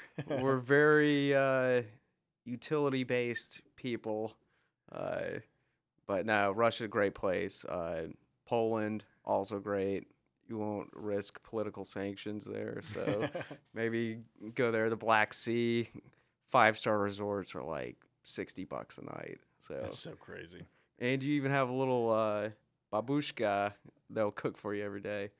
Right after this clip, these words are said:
Speaker 1: I love that.
Speaker 2: <laughs>
Speaker 1: Julian's jumping in the podcast. Long time no see, Julian.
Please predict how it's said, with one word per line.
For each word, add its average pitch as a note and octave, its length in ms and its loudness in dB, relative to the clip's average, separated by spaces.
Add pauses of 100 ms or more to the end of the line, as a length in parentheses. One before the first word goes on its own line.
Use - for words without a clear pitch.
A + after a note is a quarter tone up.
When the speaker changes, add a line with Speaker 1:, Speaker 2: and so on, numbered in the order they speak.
Speaker 1:
I A2 100 0
love A2 280 0
that. G2 340 0 (220)
Speaker 2:
<laughs> - 200 -2
Speaker 1:
Julian's B2+ 460 4
jumping B2 220 4
in A#2+ 60 4
the A2 60 0
podcast. A2+ 540 2
Long A#2 220 2
time B2 220 0
no A#2 120 0
see, B2+ 240 -2
Julian. G2+ 400 -6